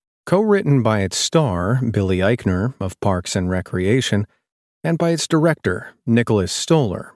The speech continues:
of Forgetting Sarah Marshall, the film is a sweetly old-fashioned New York rom-com in many respects.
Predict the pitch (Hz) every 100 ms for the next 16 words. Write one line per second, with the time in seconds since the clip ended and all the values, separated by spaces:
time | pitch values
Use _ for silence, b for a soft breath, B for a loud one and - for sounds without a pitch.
0 | - 101 - 104 104 101 90 - 101 90
1 | 110 139 - 92 - _ _ _ _ _
2 | - 131 196 202 196 180 151 147 131 113
3 | - 156 175 - 156 156 135 135 127 -
4 | 104 101 107 104 107 107 123 135 113 117
5 | - 101 90 92 98 87 95 113 135 147
6 | 156 95 92 - 120 82 - -